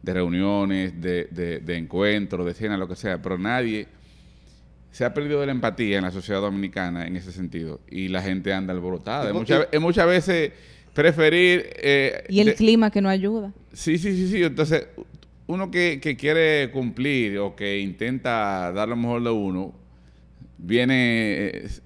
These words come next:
Speaker 1: es histérico realmente el
Speaker 2: Pues, yo,
Speaker 1: tránsito.
Speaker 2: yo no entiendo
Speaker 3: Sí.
Speaker 2: algo, Fernando. Yo no sé por qué el gobierno no se ha interesado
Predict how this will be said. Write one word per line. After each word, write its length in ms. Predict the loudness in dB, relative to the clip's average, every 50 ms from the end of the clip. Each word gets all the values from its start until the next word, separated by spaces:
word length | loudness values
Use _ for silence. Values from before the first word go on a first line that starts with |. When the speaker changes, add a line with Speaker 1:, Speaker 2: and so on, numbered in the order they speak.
| -10 -2
Speaker 1:
es 160 | 2 2 4
histérico 480 | 2 2 2 2 2 4 2 0 0 -2
realmente 560 | -2 0 0 -2 -2 -2 -2 -4 -2 0 0
el 60 | -2 0
Speaker 2:
Pues, 0 |
yo, 40 |
Speaker 1:
tránsito. 400 | 0 0 0 0 0 -2 -2 0
Speaker 2:
yo 80 | 0 0
no 80 | 0 0
entiendo 400 | -2 -2 -2 0 2 2 4 4
Speaker 3:
Sí. 60 | 6 6
Speaker 2:
algo, 440 | 6 4 4 4 4 4 2 2 0
Fernando. 500 | 0 -2 -2 -2 -2 -4 -6 -6 -8 -8
Yo 60 | -8
no 120 | -6 -8
sé 160 | -8 -8 -10 -12
por 200 | -12 -14 -14 -10
qué 100 | -8 -8
el 120 | -8 -6
gobierno 640 | -6 -6 -6 -6 -4 -4 -2 -2 -2 -2 -4 -6 -8
no 140 | -8 -8 -10
se 140 | -10 -10 -10
ha 40 | -8
interesado 880 | -10 -8 -10 -10 -10 -10 -12 -12 -12 -10 -8 -8 -6 -8 -8 -10 -12